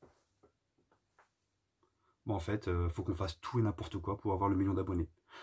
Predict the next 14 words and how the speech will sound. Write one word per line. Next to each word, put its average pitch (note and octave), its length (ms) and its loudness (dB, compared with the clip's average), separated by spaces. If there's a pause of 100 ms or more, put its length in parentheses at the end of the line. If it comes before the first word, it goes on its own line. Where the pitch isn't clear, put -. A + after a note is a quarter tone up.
(160)
On G#2+ 80 0
va G#2 100 4
plus B2+ 100 -2
faire A#2 140 2
de G#2+ 80 4
qualité, G2 500 0 (840)
plus - 120 0
rien. F2 260 2
On G2+ 100 -2
veut G2 140 2
juste, A#2 420 0 (440)
euh, F2+ 800 4
essayer G#2+ 300 2
de - 40 -12